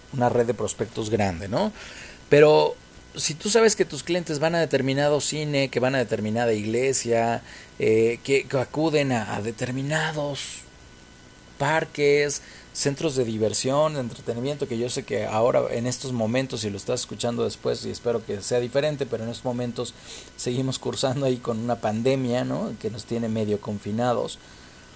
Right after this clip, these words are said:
Entonces, eh, busca estar presente en esos lugares donde la gente va, donde la gente se divierte, donde la gente, eh, eh, está aprendiendo cosas que son de su interés.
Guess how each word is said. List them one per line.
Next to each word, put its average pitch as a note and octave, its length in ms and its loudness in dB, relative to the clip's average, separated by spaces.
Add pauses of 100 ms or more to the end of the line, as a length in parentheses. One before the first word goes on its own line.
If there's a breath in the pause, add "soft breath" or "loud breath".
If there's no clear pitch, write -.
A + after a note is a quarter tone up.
(480 loud breath)
Entonces, C#3+ 680 2
eh, A#2+ 480 0 (400)
busca F#3+ 380 4
estar D3 260 0
presente C#3+ 460 0
en C#3 80 0
esos C3+ 260 -2
lugares B2 320 0
donde G#2 220 -2
la G2 100 -4
gente A2+ 420 -2 (160)
va, A2+ 200 4
donde G#2+ 240 0
la G#2 140 -2
gente B2 360 -6
se A2+ 220 -2
divierte, A2+ 680 0
donde G#2 260 -4
la G#2 120 -4
gente, B2 440 -4
eh, A#2+ 60 -10 (580 loud breath)
eh, C3 400 -4
está C3+ 240 -2
aprendiendo C3 520 0
cosas B2+ 340 0
que A#2 120 -4
son B2+ 320 2
de B2+ 100 -2
su A#2+ 220 0
interés. A#2 800 0